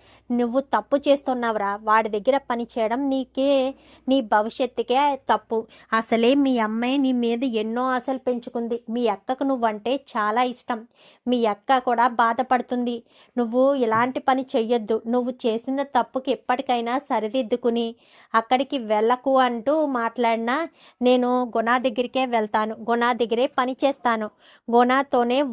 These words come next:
ఉంటాను" అని చెప్పి నేను బావని ఎదిరించి మరీ చెప్పాను. పైగా నన్ను కొట్టిన బావ కావాలనే నన్ను కొట్టాడు అంటూ మీ అందరినీ నమ్మించాను.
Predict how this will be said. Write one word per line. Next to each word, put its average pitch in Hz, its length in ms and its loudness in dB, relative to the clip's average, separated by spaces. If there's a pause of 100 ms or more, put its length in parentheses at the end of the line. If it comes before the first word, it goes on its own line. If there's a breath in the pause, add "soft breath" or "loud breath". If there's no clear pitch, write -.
ఉంటాను" 247 480 2
అని 254 280 -2
చెప్పి 247 280 -4
నేను 294 220 -2
బావని 226 480 -2 (100)
ఎదిరించి 254 440 -4
మరీ 262 260 0 (100)
చెప్పాను. 226 440 -2 (420 soft breath)
పైగా 240 380 4
నన్ను 294 300 -2
కొట్టిన 269 460 -2
బావ 226 380 0 (640 soft breath)
కావాలనే 262 640 4
నన్ను 302 300 -2
కొట్టాడు 254 560 0
అంటూ 247 340 0
మీ 294 220 -2
అందరినీ 240 500 -2
నమ్మించాను. 254 800 -2